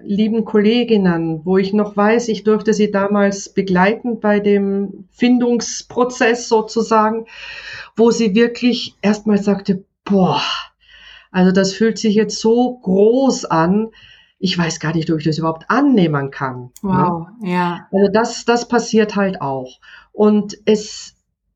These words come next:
Speaker 1: ist wie ein, wie soll ich sagen, wie so ein Leuchtstern oder wie so ein Kompass, wenn du dir dessen bewusst bist, wo du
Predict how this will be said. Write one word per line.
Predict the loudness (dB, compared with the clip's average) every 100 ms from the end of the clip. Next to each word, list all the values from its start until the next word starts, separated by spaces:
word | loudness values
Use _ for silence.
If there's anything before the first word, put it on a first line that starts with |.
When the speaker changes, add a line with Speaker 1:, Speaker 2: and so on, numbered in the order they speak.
| _ _ _ _ _ _ _ -2
Speaker 1:
ist | -2 0
wie | 2 2 2
ein, | 2 2 0 -4 -8
wie |
soll | -8 -6
ich | -4 -2
sagen, | 0 0 0
wie | -2
so | 0
ein | 2 4
Leuchtstern | 4 2 2 -2 -8 -2 0 0
oder | 0 0
wie | 0
so | 0 2
ein | 0
Kompass, | 0 -2 -2 -4 -2 -2 -2 -8 -14 -18 _ _ _ _ _ _ -2
wenn | 0
du | 4
dir | 2
dessen | 4 2 2 0
bewusst | 2 4 2 0 -6
bist, | 0 2 0 -8 -10 -2
wo | 0 0
du | 0 2 4 2 0